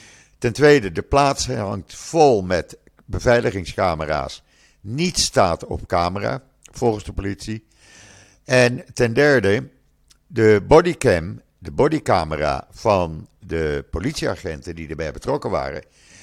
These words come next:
blijken toevalligerwijs niets te hebben opgenomen.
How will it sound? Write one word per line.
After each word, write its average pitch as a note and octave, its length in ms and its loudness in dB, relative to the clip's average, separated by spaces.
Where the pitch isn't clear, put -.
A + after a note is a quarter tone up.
blijken D3+ 480 4
toevalligerwijs B2+ 1040 2
niets - 320 -8
te C3+ 100 -4
hebben A2+ 320 0
opgenomen. F2+ 720 -4